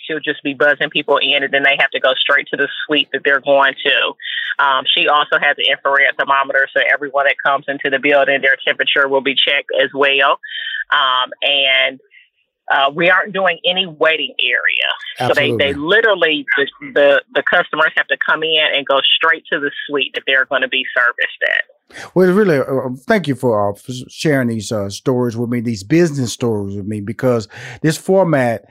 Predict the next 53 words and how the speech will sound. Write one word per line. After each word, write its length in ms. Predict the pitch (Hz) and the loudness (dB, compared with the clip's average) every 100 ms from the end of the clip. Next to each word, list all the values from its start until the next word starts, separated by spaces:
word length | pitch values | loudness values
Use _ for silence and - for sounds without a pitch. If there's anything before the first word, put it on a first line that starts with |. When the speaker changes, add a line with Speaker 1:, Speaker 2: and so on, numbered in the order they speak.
| - _ _ | -20 _ _
Speaker 2:
is, 200 | 139 131 | -2 0
is 180 | 139 120 | -2 -4
important. 500 | 117 - 202 170 123 | -4 0 2 2 2
Now, 300 | 127 117 110 110 - | 2 0 -4 -12 -16
you 420 | 135 185 262 269 | -4 4 4 4
are 280 | 151 143 131 | 2 2 2
in 100 | 120 | 0
business 440 | 113 151 143 135 117 | -2 -2 -2 -6 -4
with 160 | 127 | -4
a 60 | 113 | -4
celebrity, 640 | - 117 120 - 80 - _ _ _ _ _ _ _ - - - - | -4 -2 -2 -4 -10 -18 _ _ _ _ _ _ _ -20 -20 -12 -4
and, 200 | 135 127 | 0 2
Speaker 1:
Uh-huh. 360 | 170 160 156 | 2 4 2
Speaker 2:
uh, 40 | 113 - _ | 0 -10 _
when, 180 | 135 139 | 0 0
uh, 100 | 139 | 2
when, 260 | 147 135 127 | 0 -2 -2
and 200 | 139 123 | -6 -2
which, 180 | 156 - | -4 -2
uh, 220 | 156 139 143 | -2 -2 -2
opens 320 | 175 180 175 151 | -2 2 0 0
themselves 460 | 151 - 156 143 - | -4 0 0 0 2
up 220 | 143 139 | 0 0
for 480 | - 127 120 113 104 _ _ _ _ | -2 0 2 0 -4 _ _ _ _
cri-, 160 | - 117 - | -6 -6 -2
criticism. 680 | 147 123 113 127 127 131 - _ | 0 0 0 -2 -2 -6 -12 _
They, 120 | 123 127 | -2 -2
they, 180 | 120 127 131 139 123 - | 0 -2 0 -2 -2 -2
I 80 | 151 | 2
always 180 | 175 170 | 2 4
tell 100 | 160 | 2
Speaker 1:
Right. 80 | 151 | 2
Speaker 2:
people, 180 | 170 151 | 2 2
you 60 | |
know, 220 | 156 143 123 - - - - | 2 2 -2 -12 -20 -14 -2
you 120 | 196 | 0
can 120 | 196 | 0
see 180 | - 233 | 2 2
a 80 | 160 | 4
building, 380 | 190 190 147 | 4 4 4
but 240 | 123 131 120 | 2 0 0
if 180 | 147 147 | -4 0
you 60 | |
don't 160 | 180 170 | 0 2
see 140 | 190 | 2
a 40 | 151 | 2
name, 420 | 165 180 170 160 | 4 4 2 0
a 80 | 135 | -4
person, 340 | - 220 196 135 | 0 0 2 2
now 60 | |
he's 220 | 139 233 | 4 4
a 40 | 190 | 2
person 480 | - 233 - - | 2 0 0 -10